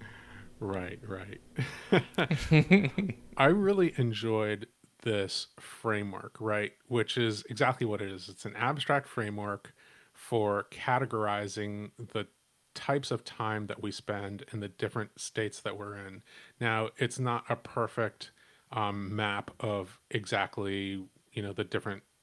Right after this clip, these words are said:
Speaker 1: you know, things that we do. I'm sure that there's gray areas and,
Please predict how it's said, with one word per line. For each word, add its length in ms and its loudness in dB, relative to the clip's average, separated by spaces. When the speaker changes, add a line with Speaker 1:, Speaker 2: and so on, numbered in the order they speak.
Speaker 1:
you 120 -8
know, 80 -6
things 260 -6
that 80 -6
we 80 -10
do. 400 -8
I'm 160 -6
sure 280 0
that 180 -8
there's 340 -4
gray 340 2
areas 460 0
and, 200 -6